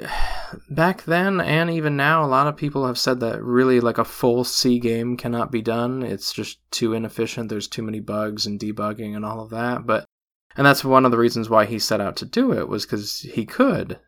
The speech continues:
and, well, it could be done. And since then, the, I think the Mojang twins are the ones that are probably most known for doing, uh, larger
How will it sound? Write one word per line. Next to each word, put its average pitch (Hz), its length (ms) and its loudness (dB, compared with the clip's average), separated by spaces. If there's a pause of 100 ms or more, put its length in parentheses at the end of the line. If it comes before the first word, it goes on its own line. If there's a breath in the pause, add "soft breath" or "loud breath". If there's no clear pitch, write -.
and, 113 560 -6
well, 113 140 -2
it 107 120 -4
could 104 160 -2
be 104 80 -2
done. 185 420 0 (640)
And 165 120 -2
since 226 300 2
then, 160 360 2
the, 117 300 2
I 107 60 0
think 156 200 -2
the 117 60 -2
Mojang 113 480 0
twins 107 320 -4
are 107 60 -6
the 107 100 -8
ones 107 300 -8
that 104 100 -6
are 101 80 -2
probably 110 360 -2
most 107 480 -4
known 101 460 -6
for - 180 -8
doing, 101 840 -6 (100)
uh, 98 160 -6
larger 104 880 -4